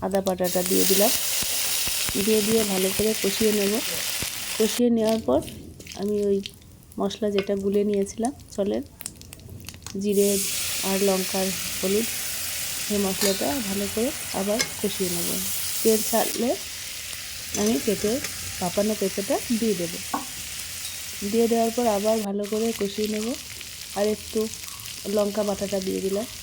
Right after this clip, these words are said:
আর একটু সামান্য পরিমাণ জল দিয়ে আবার কষিয়ে নেব। ভালো করে কষিয়ে,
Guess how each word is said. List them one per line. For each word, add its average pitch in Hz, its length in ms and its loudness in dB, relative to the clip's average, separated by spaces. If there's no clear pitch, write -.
আর 220 60 0
একটু 226 280 -2
সামান্য 208 460 0
পরিমাণ 196 340 2
জল 190 300 0
দিয়ে 233 120 2
আবার 208 220 2
কষিয়ে 185 380 -2
নেব। 180 200 -2
ভালো 202 220 2
করে 214 220 0
কষিয়ে, 226 300 0